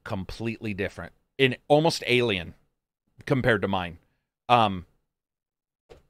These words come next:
so what we see is stupid. Uh, they know it's stupid. What they're trying to do is figure out if they can get enough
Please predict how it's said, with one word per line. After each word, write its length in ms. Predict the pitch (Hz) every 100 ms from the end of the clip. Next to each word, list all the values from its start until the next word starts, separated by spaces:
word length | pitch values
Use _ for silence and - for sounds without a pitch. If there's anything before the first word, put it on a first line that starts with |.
| _ -
so 360 | - - - 139
what 320 | 120 139 -
we 140 | 139
see 300 | - - 127
is 120 | 120 -
stupid. 680 | - 123 117 139 135 131 - _ -
Uh, 80 | 69
they 280 | 110 123 131
know 300 | 127 120 127
it's 120 | 123
stupid. 460 | - 131 120 139 120
What 200 | 110 120
they're 120 | 123
trying 260 | 104 123 113
to 60 | 101
do 120 | 101
is 100 | 92
figure 300 | - 92 98
out 180 | 95 -
if 120 | 104
they 100 | 107
can 180 | - 95 82
get 300 | 104 98 - _ 110
enough 600 | 104 98 90 - -